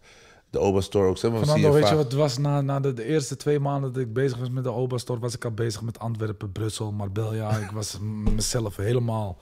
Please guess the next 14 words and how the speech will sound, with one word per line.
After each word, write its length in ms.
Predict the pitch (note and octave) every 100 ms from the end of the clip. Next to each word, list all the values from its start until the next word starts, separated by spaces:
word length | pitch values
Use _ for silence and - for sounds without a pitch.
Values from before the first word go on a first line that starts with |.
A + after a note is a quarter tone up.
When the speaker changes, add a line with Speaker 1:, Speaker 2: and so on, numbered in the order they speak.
| -
Speaker 1:
Ja. 180 | - F#2+
Speaker 2:
internationaal 720 | C#3 B2+ B2 A2+ B2 B2 B2
aan 100 | A#2
het, 220 | A2 G#2 -
eh, 260 | A2 G#2+ F#2+ - _ _ _ _ _ _ _ _ _ _
aan 180 | - B2
het 120 | A#2+
richten. 480 | G#2+ C3 B2+ D3 D#3+ - _ _ _ _ _ _ -
En 120 | A#2
toen 120 | C#3
zei 160 | B2+ B2
mijn 120 | G#2+
vader, 460 | - A#2+ A#2 A2+ G#2+
eh, 360 | A2 G#2+ G#2